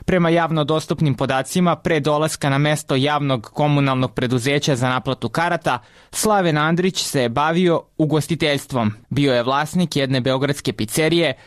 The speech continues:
koja je iz registra pravnih subjekata obrisana polovinom dve hiljade dvadeset prve godine. Iz Beograda za Radio Slobodna Evropa, Dušan Komarčević.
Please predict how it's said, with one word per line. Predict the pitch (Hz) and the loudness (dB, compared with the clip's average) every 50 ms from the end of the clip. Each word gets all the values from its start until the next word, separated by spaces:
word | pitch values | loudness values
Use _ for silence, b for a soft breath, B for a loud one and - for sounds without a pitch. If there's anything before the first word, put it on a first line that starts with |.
| B B B B | B B B B
koja | - 185 196 190 185 180 | -2 2 2 4 4 4
je | 180 175 170 151 | 4 4 2 2
iz | - 147 117 127 | 0 0 0 0
registra | 139 143 143 139 156 151 - - 160 117 | 0 0 0 0 -2 -4 -4 -4 -4 -4
pravnih | - - 147 151 156 151 160 156 143 | -2 -2 -2 -2 0 0 0 0 0
subjekata | - - 160 147 160 160 156 165 147 - - 160 139 | 0 -2 0 0 0 0 0 -2 -4 -2 -2 -2 0
obrisana | - 143 139 135 - 160 - - 160 147 147 143 | 0 0 0 0 -2 -2 -2 -2 -2 0 0 -2
polovinom | - - 147 143 135 131 139 139 143 143 - | 0 0 0 0 0 0 0 0 0 -2 -2
dve | - 123 123 147 147 | -4 -2 -2 -2 -2
hiljade | 135 - 147 135 139 135 139 143 | 0 0 0 0 0 0 0 -2
dvadeset | 123 120 123 123 127 135 131 - - 143 135 - - 143 131 - | 0 0 -2 0 0 0 -2 0 -2 -4 -4 -2 -4 -4 -2 -2
prve | 143 131 110 110 113 | -2 0 0 0 0
godine. | 113 127 127 123 117 127 123 131 123 107 - B B B B B B B | 0 0 0 0 0 0 0 0 -2 -4 -6 B B B B B B B
Iz | B 151 139 123 | B -2 -2 0
Beograda | 135 151 147 156 160 151 160 175 147 160 165 156 120 | 2 2 2 2 2 0 0 0 0 0 0 0 0
za | 135 127 160 | -2 -2 -2
Radio | 147 147 143 139 139 139 | 0 0 0 0 0 0
Slobodna | - - 151 135 127 151 139 160 160 156 | 0 0 -2 -2 -2 -2 0 0 0 0
Evropa, | 147 139 147 147 135 - 127 120 135 123 - _ _ _ | 2 2 0 0 0 0 -2 -2 -2 -2 -6 _ _ _
Dušan | - 127 107 135 135 123 - - 147 139 139 139 127 - _ - | -8 -2 0 2 2 2 2 0 0 0 0 0 -2 -4 _ -4
Komarčević. | - 165 139 120 110 - - - 139 131 117 120 120 110 - - - - | -2 0 0 0 -2 -4 -4 -2 0 2 2 0 0 -2 -4 -6 -6 -8